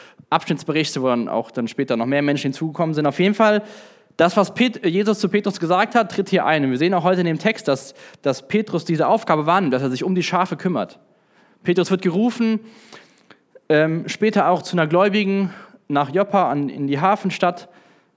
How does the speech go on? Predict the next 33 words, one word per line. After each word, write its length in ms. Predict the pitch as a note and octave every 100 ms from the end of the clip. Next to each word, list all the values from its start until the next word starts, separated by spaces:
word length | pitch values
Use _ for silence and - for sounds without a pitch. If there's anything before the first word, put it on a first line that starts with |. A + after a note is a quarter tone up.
| _
Und 80 | D#3
er 80 | D#3+
kümmert 300 | D#3+ A3+ C#3+
sich 160 | B2+ -
um 100 | A#2+
die 60 |
Schafe. 340 | - A2 A2+ A#2+
Er 80 |
ist 420 | B2+ A3 - - - _ _ _ _ _ _
unterwegs. 560 | D#3+ - D#3+ D#3+ A#2 -
Und 280 | C3 B2 - - - _
dann 200 | D#3 D3+
sa-, 140 | E3 D#3 B2+ - -
hat 160 | E3
der 80 | F3
Jesus 280 | F3+ F#3+ F#3
hier 220 | G3 F#3
in, 260 | F3 D#3+ G#3
in 80 |
Matthäus 400 | D#3 D3+ F#3 F#3
gesagt, 280 | - E3 D#3
"Ich 100 | D3
werde 180 | D3+ F3
dir 80 | D#3
die 80 | C#3
Schlüssel 300 | - G#3 F3+
des 160 | D3
Himmelsreichs 500 | F#3 D#3+ - G2 G2+
geben." 260 | - G2 - - _ _ _ _ _ _ _ _ _ _ _ _ _ _ _ _ _ _ _ _ -
Und 120 | D3
wir 100 | D3
sehen 260 | E3+ A#3 A3+
jetzt, 400 | A3+ A3+ -